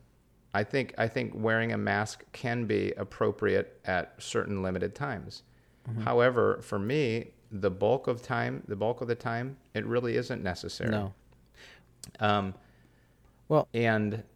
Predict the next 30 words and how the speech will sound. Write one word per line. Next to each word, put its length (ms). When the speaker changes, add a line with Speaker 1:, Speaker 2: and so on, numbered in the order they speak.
Speaker 2:
like, 260
for 200
instance, 380
Speaker 1:
and 100
if 60
you, 240
Speaker 2:
go 80
ahead. 100
Speaker 1:
if 80
you 100
basically 460
are 100
living 420
by 140
your 280
criteria 720
to 140
say, 240
"This 180
is 120
when 120
I 60
think 200
it's 120
necessary, 400
this 180
is 140
when 100
I 80
don't," 340